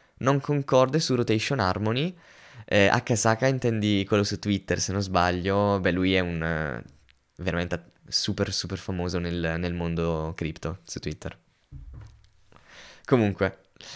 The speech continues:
Ehi Ale, a parere tuo può avere senso wrappa-, dividere i propri bitcoin in tre sezioni, un terzo da holdare, un terzo da wrappare per usare nella se-, nella DeFi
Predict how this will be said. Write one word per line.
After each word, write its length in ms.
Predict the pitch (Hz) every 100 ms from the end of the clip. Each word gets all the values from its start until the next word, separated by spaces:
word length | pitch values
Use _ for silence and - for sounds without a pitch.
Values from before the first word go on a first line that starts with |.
| - - - _ _ _
Ehi 180 | 165 175
Ale, 100 | 170
a 60 | 131
parere 240 | 156 190
tuo 160 | 147 117
può 80 |
avere 180 | 160 185
senso 400 | 139 147 160 -
wrappa-, 460 | 196 131 - 113 -
dividere 400 | 120 131 135 143
i 80 | 143
propri 240 | 127 135
bitcoin 380 | 123 110 123 143
in 100 | 123
tre 140 | 127
sezioni, 520 | 139 131 - - 90 107
un 140 | 113
terzo 320 | 139 147 165
da 120 | 127
holdare, 640 | 110 104 104 107 127 90 87
un 240 | 107 110 104
terzo 300 | 131 131 117
da 80 |
wrappare 580 | 104 104 104 - 104 92
per 140 | 95 101
usare 260 | 98 107
nella 180 | 107 101
se-, 180 | 98 -
nella 240 | 107 101
DeFi 580 | 104 120 120 104 113 151